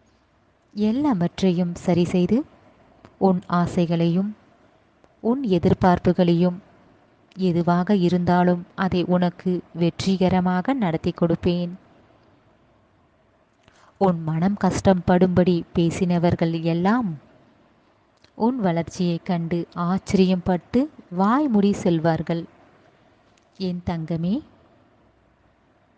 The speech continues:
எல்லாம் இனி நல்லதாக நடக்கும். நீயும்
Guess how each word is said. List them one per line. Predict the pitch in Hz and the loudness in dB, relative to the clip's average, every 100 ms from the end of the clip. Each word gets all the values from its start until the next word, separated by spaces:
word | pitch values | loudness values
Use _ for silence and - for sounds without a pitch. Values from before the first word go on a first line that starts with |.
| _ _ _ _ _ _ | _ _ _ _ _ _
எல்லாம் | 214 233 277 277 233 202 | -4 -2 0 0 -2 -2
இனி | 190 185 | -2 -2
நல்லதாக | 180 175 180 196 196 196 196 240 | -2 -2 0 0 0 0 0 0
நடக்கும். | 202 156 165 - 208 202 175 - 180 | -2 -2 -4 0 0 0 -6 -8 -2
நீயும் | 190 190 247 | 2 2 2